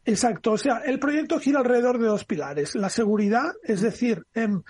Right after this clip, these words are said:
mediante esta blockchain centralizada dar garantías al usuario de que si hay un scam podremos retroceder esos movimientos, ¿vale?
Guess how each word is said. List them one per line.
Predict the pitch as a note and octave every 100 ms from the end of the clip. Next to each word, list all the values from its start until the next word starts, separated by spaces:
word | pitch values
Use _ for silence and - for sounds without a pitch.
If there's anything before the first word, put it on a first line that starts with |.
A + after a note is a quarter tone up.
| - - _ _
mediante | C#4 A3 A3+ G#3
esta | C4 B3
blockchain | A#3+ B3 A#3 A#3+
centralizada | A3 G#3+ G#3+ G#3+ - A#3 G#3+ E3 - - - _
dar | A3+ A#3 A3
garantías | A3 A3 G3 A#3 G#3+
al | G#3
usuario | G3 - A#3 A3+
de | G#3 G3+
que | G3+
si | -
hay | A3
un | A3+ G#3
scam | - A#3 A3 F3
podremos | - G3 G3 A#3 A#3+
retroceder | G3+ G#3+ G3+ G3+ G#3
esos | F#3 A3 G3
movimientos, | G3 E3+ F3 F#3+ G3 F#4+ - -
¿vale? | - F#3 E4